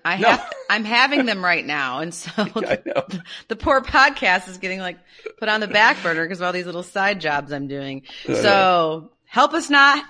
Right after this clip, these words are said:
Speaker 1: have real jobs. <laughs> It's not just
Speaker 2: Yes. <laughs>
Speaker 1: kidding.
Speaker 2: We would.
Speaker 1: Just
Speaker 2: This
Speaker 1: kidding.
Speaker 2: would
Speaker 1: No,
Speaker 2: be our
Speaker 1: no,
Speaker 2: job.
Speaker 1: no, it's not about us. It's actually about the
Speaker 2: Yeah.
Speaker 1: animals and about getting people
Speaker 2: It is.
Speaker 1: excited.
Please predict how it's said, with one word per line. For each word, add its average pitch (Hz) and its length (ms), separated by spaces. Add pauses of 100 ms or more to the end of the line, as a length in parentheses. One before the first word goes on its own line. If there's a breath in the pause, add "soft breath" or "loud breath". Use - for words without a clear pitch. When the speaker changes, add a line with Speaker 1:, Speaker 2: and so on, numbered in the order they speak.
(120)
Speaker 1:
have 254 260
real 277 160
jobs. 208 680
<laughs> - 80
It's 220 200
not 208 180
just - 80
Speaker 2:
Yes. - 520
<laughs> - 80
Speaker 1:
kidding. 330 560
Speaker 2:
We 208 100
would. 247 80
Speaker 1:
Just 165 240
Speaker 2:
This 196 120
Speaker 1:
kidding. 196 100
Speaker 2:
would 220 80
Speaker 1:
No, 226 120
Speaker 2:
be 247 60
our - 140
Speaker 1:
no, 202 100
Speaker 2:
job. 240 140
Speaker 1:
no, 220 240
it's 214 180
not 240 180
about 233 220
us. 175 240
It's 185 140
actually 220 300
about 190 180
the - 100
Speaker 2:
Yeah. 165 140
Speaker 1:
animals 147 340
and 156 80
about 160 320
getting 185 200
people 180 260
Speaker 2:
It 170 80
is. - 80
Speaker 1:
excited. 170 600